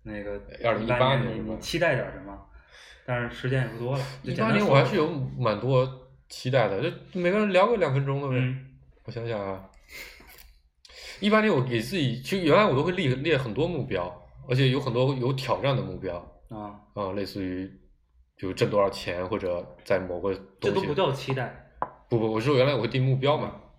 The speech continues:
Speaker 2: 今年我还蛮期待我今年定的两个目标的完成的，
Speaker 1: 嗯。
Speaker 2: 因为特别简单，一个是看一百部电影，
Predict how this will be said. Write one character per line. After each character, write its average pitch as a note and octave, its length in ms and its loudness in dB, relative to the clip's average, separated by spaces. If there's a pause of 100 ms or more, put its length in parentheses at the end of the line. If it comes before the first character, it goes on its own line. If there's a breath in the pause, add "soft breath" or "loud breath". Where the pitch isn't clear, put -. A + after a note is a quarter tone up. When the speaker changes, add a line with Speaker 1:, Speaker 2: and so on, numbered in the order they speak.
(1300 loud breath)
Speaker 2:
今 G#3 160 2
年 F#3 400 0
我 A#2 100 -4
还 C3 100 4
蛮 D3+ 160 2
期 - 180 -4
待 E3+ 100 4
我 B2+ 100 2
今 D3+ 200 -4
年 C3+ 140 4
定 C#3 140 2
的 G#2+ 80 -2
两 F#2 140 -4
个 F#2+ 60 -6
目 G2+ 140 -4
标 G2+ 160 2
的 G2+ 100 2
完 F2+ 120 -8
成 F2+ 220 -12
的， E2 160 -16 (160)
Speaker 1:
嗯。 A#2 120 -8
Speaker 2:
因 A2 60 -10
为 D#3+ 120 -2
特 F#3 160 -4
别 D3 100 4
简 F2+ 160 -4
单， F2+ 240 -8
一 A#2 40 -8
个 C3 80 -4
是 C#3 60 -2
看 D3+ 200 -2
一 D3+ 40 -2
百 G#2+ 120 0
部 B2 120 -4
电 C3 180 -2
影， F#2+ 160 -10